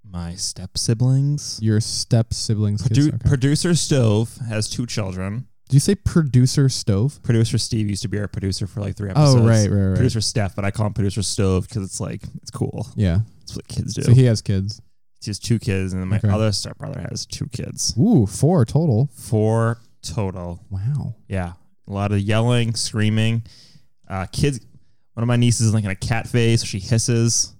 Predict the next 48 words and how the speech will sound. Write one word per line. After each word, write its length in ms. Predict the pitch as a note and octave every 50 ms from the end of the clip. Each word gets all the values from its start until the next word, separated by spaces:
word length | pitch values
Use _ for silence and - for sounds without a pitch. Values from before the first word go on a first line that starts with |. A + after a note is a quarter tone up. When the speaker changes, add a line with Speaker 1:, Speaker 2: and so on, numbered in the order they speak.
| -
Speaker 2:
Oh, 260 | C3+ C#3 C3 A#2+ A#2
no. 420 | A2 A2+ A#2 A#2 A2+ A2+ A2 G#2+ G#2+
That's 180 | G#2+ B2 -
the 100 | - - G2
worst 260 | F#2+ G#2 G#2+ G#2+ G2+ G2+
Speaker 1:
Uh, 380 | G2+ G2 G2 F#2+ F#2+ F#2+ F#2+
Speaker 2:
phase. 460 | - B2+ B2 A#2+ A#2 A#2+ - - - - - _ _ _ _ _ _ _ _ _ _ _ _ _ _ _ _ _ _ _ _ _ _ -
Speaker 1:
<sighs> 80 | - A3+ - E3 - - - - - -
Speaker 2:
She's 180 | - - A2+ A2
gonna 120 | A2 A2
Speaker 1:
just 60 | G#2+ -
Speaker 2:
be 80 | G#2+
in, 60 | G#2+
Speaker 1:
yelling. 260 | G#2+ G#2 G#2 G#2 A2+ A2+
Speaker 2:
she's 80 | A2+ C#3+
gonna 80 | C3 A#2
be 80 | A2+ A2+
into 100 | G#2 A2+
Speaker 1:
And 60 | A#2
Speaker 2:
some 60 | A2+
Speaker 1:
then 60 | A2+ G#2
Speaker 2:
weird 140 | G2+ G#2+ G#2+
Speaker 1:
the 40 | G#2
oth-, 40 | A#2+
Speaker 2:
stuff. 140 | G2+ G2+ -
Speaker 1:
one, 100 | C3 - - -
then 200 | A2+ A#2+ B2 B2+
the 140 | C3 A2+ -
other 460 | A#2+ B2 B2 C3+ C3+ C3+ C#3 C#3+ A#2+ - - - - - _ _ _ _ _ _ _ _ _ _ _ _ _ _ _ _ _ _ _ _ _ _
nephew 380 | A#2 A#2+ A#2+ B2 - B2+ A#2+
is 160 | A2+ A2 G#2 -
in 80 | G#2+
a 80 | G2+ F#2+
dinosaur 460 | F2+ - G2+ A2+ A#2+ A#2+ A2 C3+ C3+
phase, 280 | - - C3 B2+ B2+ -
so 60 | A2+
he's 100 | G#2 G2+
a 40 | G2
T-Rex, 540 | - - - A2+ G2+ G2+ G#2 B2 - - -
so 100 | - A2+
he 60 | G2+
likes 140 | G2+ C#3 F#3+ F3
Speaker 2:
Oh. 40 | A2+
Speaker 1:
to 60 | -
scream 300 | - - - - A2+ A2+
as 80 | G#2+ F#2+
a 40 | F#2+
T-Rex. 640 | - - G#2 G2+ G2+ G#2+ A2+ - - - - -